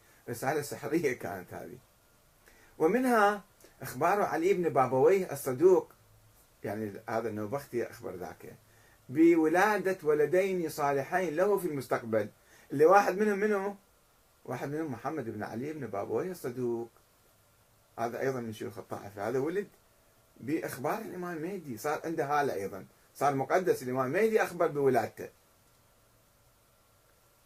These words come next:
قصص يألفوها، ما أسهل تأليف هاي القصص.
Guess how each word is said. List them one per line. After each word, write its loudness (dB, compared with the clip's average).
قصص -2
يألفوها، -2
ما 0
أسهل -2
تأليف -2
هاي -2
القصص. -8